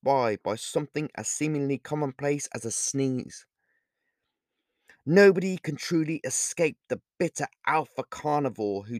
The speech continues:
takes their time in deciding who and what they want to have for dinner. You can sense the mythical creature of ice whenever you feel a chill on the winter breeze.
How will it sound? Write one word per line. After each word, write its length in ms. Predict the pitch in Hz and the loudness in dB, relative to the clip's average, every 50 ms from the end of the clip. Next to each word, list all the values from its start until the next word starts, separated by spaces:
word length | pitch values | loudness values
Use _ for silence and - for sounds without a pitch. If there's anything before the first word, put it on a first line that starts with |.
| - - | -10 -12
takes 460 | - - - 160 147 - - - - | -12 -6 -4 -4 -4 -4 -10 -12 -6
their 200 | - 131 127 - _ _ _ - - _ - - | -4 -2 -2 -2 _ _ _ -20 -20 _ -18 -16
time 540 | - - 151 151 151 147 135 123 113 107 | -8 -4 -2 -2 0 0 -2 -2 -4 -6
in 180 | - 90 113 104 | -6 -6 -8 -8
deciding 640 | - 104 - - - 160 - 139 139 131 120 117 - _ - | -8 -10 -12 -6 -4 -2 0 0 -2 -2 -4 -10 -12 _ -10
who 280 | 170 175 170 165 160 - | -8 -6 -6 -4 -6 -6
and 280 | - 113 117 113 117 117 | -6 -6 -8 -8 -6 -2
what 160 | 139 156 - _ - | -4 -4 -4 _ -6
they 100 | 127 127 | -6 -4
want 300 | 117 113 135 143 147 139 | -4 -2 -2 -2 -4 -4
to 100 | - 117 - - - | -10 -14 -14 -10 -6
have 160 | 131 139 - | -6 -6 -6
for 220 | _ _ - 120 113 _ | _ _ -10 -10 -6 _
dinner. 320 | - 143 131 113 101 90 - _ _ _ _ _ _ _ _ _ _ _ _ _ _ _ _ _ _ _ _ _ _ _ _ _ _ _ _ _ _ _ _ _ _ - - - - - - - - | 2 2 2 2 0 -4 -8 _ _ _ _ _ _ _ _ _ _ _ _ _ _ _ _ _ _ _ _ _ _ _ _ _ _ _ _ _ _ _ _ _ _ -20 -20 -20 -20 -20 -20 -18 -12
You 120 | 120 156 | -10 -6
can 200 | 143 180 165 139 | -2 0 -2 0
sense 560 | - - - - 180 156 131 113 - - - | 0 -2 2 4 4 4 4 2 -4 -8 -8
the 100 | - 101 | -6 -4
mythical 520 | 107 113 123 139 156 - - - - 135 - - | -2 0 2 2 2 0 -2 -6 -6 -8 -8 -8
creature 440 | - - 170 170 - - - - - - | -8 -4 -4 -4 -4 -6 -10 -8 -6 -6
of 120 | 98 - _ _ _ - | -8 -8 _ _ _ -4
ice 580 | 113 139 131 113 90 - - - - - - - - | -2 -2 -2 -4 -6 -10 -14 -14 -14 -16 -16 -10 -6
whenever 400 | 107 110 - - 135 147 135 143 | -6 -6 -4 -2 -2 -2 0 -2
you 220 | 135 123 131 123 - _ - | -6 -6 -8 -14 -14 _ -2
feel 220 | 147 143 143 139 - - | 0 0 0 0 -2 -4
a 60 | - - | -12 -10
chill 520 | - - - - 160 156 156 156 156 - - | -8 -6 -4 0 2 2 2 2 0 -2 -4
on 160 | - 123 120 | -6 -6 -6
the 80 | 113 110 | -8 -10
winter 400 | 107 123 156 151 139 - 139 113 | -6 -6 -4 -4 -4 -6 -10 -8
breeze. 640 | 104 120 135 135 123 117 110 107 98 - - - | -4 -2 -2 -2 -2 -4 -8 -10 -12 -14 -18 -20